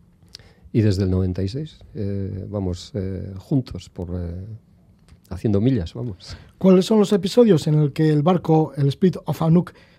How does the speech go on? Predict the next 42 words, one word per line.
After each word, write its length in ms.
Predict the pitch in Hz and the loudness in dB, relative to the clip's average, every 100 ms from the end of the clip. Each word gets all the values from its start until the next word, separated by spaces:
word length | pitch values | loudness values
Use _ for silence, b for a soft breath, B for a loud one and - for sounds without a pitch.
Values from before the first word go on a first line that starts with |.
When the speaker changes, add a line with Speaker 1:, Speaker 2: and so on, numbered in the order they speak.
| - | 0
Speaker 2:
te 80 | |
ha 40 | 175 | 4
avisado 360 | 165 190 165 | 4 6 6
de 320 | 156 156 156 147 | 6 4 2 0
lo 120 | 151 | -2
que 100 | 165 | 0
iba 80 | 151 | 0
a 40 | |
suceder 480 | - 151 160 175 139 | 0 -2 2 2 2
o 160 | - 151 | -2 -4
que 80 | 143 | -4
estabas 480 | - 170 156 143 - b b b b | 0 2 2 0 -4 b b b b
en 100 | 170 | 6
un 60 | |
momento 300 | 165 165 156 | 8 6 4
así 180 | 151 170 | 4 4
delicado 540 | 156 151 151 170 151 | 4 2 2 2 2
y 80 | 139 | 0
te 140 | 127 160 | -2 -2
ha 20 | |
ayudado 420 | 147 151 156 147 | 2 2 2 2
a 60 | 139 | 0
que 100 | 147 | 2
no 280 | 151 143 - b | 2 0 -4 b
suceda 420 | - 151 151 131 | -4 -2 0 0
nada? 320 | 113 98 95 _ _ _ _ _ | -4 -8 -16 _ _ _ _ _
Speaker 1:
Lo 360 | - 117 110 113 | 0 6 8 8
más 320 | 127 160 170 | 8 6 4
normal 480 | 156 143 139 143 151 | 4 4 4 2 2
es 160 | 143 - | 2 0
que 1080 | 117 113 107 104 101 98 92 90 78 - - _ _ _ _ _ _ _ _ _ _ _ _ _ _ | 2 4 2 2 0 -2 -4 -6 -10 -16 -20 _ _ _ _ _ _ _ _ _ _ _ _ _ _
te 100 | - | -2
adormezcas 640 | 101 98 101 110 - 78 - | 0 0 0 -2 -2 -8 -8
un 80 | 78 | -8
poco. 240 | 73 - _ _ _ _ _ _ _ _ _ - | -10 -14 _ _ _ _ _ _ _ _ _ -14
En 140 | 78 | -10
algún 220 | 85 92 | -6 -2
momento, 680 | 95 98 123 123 139 151 147 - | 2 2 2 2 0 2 -2 -6
navegando 440 | 101 85 92 95 | -6 -2 -2 0
en 40 | 98 | -2
solitario, 560 | - 95 92 117 131 - | 0 0 2 4 2 2
ocurre. 480 | 98 101 - 92 | -4 -4 -4 -4